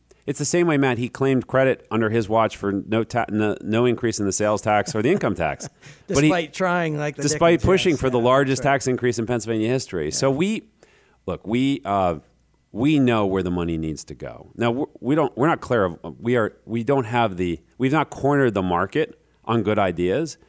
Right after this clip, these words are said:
Speaker 1: And so we're gonna be working with education reformers. We have, you know this, we have so many talented, smart, capable, passionate education reformers here in the Commonwealth who are, who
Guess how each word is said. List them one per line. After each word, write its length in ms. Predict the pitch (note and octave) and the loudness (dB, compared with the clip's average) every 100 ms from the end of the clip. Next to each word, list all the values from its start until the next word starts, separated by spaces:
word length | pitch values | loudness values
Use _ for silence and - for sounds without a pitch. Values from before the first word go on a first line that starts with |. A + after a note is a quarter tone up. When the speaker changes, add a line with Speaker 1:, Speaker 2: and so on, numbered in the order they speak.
| _ | _
Speaker 1:
And 140 | A2+ G2+ | -6 -2
so 100 | A2+ | 0
we're 200 | A2+ C3 | 2 2
gonna 180 | C#3 | 2
be 80 | C3+ | 2
working 380 | A2+ A#2 A2+ G#2+ | 2 0 -2 -2
with 160 | G2+ G2+ | -2 -4
education 600 | F#2+ G#2 - G2 - G2+ | -8 -8 -4 -4 -4 -6
reformers. 400 | G2 F2 E2+ E2 _ _ - | -6 -6 -4 -6 _ _ -8
We 180 | B2+ C3+ | -2 0
have, 200 | A#2 G2+ | 0 -2
you 140 | B2+ F3 | -2 -2
know 140 | D2 | -2
this, 260 | C2+ F#2+ - | -6 -10 -4
we 100 | A#2+ | -4
have 120 | G#2+ - | -4 -4
so 400 | - C#3+ C3 B2 | -4 0 2 2
many 360 | A2 F2+ D#2+ | 0 -2 -4
talented, 760 | - - - A2+ A#2+ G#2 D#2+ C#2 | -8 -14 -4 -2 0 -2 -4 -6
smart, 680 | - - A2 A2+ A2 E2+ - _ _ _ _ - | -8 -6 -2 0 0 -2 -8 _ _ _ _ -10
capable, 560 | A#2 B2 A#2 F#2 E2 | -2 0 0 -6 -8
passionate 720 | - G2+ A2 B2 - F#2+ F2 - | -8 -6 -2 -2 -2 -4 -4 -4
education 640 | G#2+ G#2+ - G#2+ - G2 | -6 -6 -4 -6 -4 -6
reformers 500 | F2+ F#2+ F#2+ E2+ D#2+ | -6 -4 -2 -4 -4
here 120 | F#2 | -4
in 60 | D#2+ | -6
the 60 | |
Commonwealth 520 | D#2 E2 E2 D2+ C2+ _ _ _ | -6 -6 -6 -6 -10 _ _ _
who 120 | - A2 | -4 0
are, 120 | F#2 - _ | -2 -6 _
who 180 | - A#2+ | -8 -6